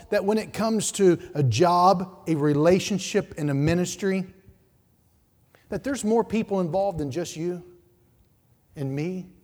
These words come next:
"I need this relationship." Well, God knows that you may destroy that person. "No, I won't." If God says you will, then you will.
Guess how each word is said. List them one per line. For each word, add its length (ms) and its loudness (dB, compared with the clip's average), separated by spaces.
"I 360 8
need 260 10
this 180 8
relationship." 800 6
Well, 160 6
God 300 2
knows 240 2
that 140 0
you 120 0
may 140 2
destroy 460 2
that 240 -4
person. 360 -6
"No, 80 -2
I 80 6
won't." 300 2
If 80 -16
God 220 -2
says 200 -4
you 80 -4
will, 140 -2
then 160 -4
you 100 -6
will. 220 -6